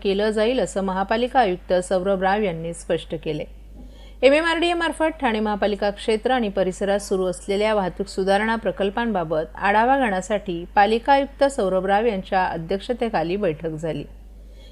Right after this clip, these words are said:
या बैठकीस एमएमआरडीएचे अतिरिक्त महानगर आयुक्त अश्विन मुदगल, महापालिकेचे अतिरिक्त आयुक्त संदीप माळवी, प्रशांत रोडे, नगर अभियंता प्रशांत सोनाग्रा,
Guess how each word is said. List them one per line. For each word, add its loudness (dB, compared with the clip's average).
या 8
बैठकीस 6
एमएमआरडीएचे 4
अतिरिक्त -2
महानगर 2
आयुक्त 0
अश्विन 2
मुदगल, 0
महापालिकेचे 2
अतिरिक्त 0
आयुक्त 0
संदीप -2
माळवी, -2
प्रशांत -4
रोडे, 0
नगर 8
अभियंता 4
प्रशांत -4
सोनाग्रा, 0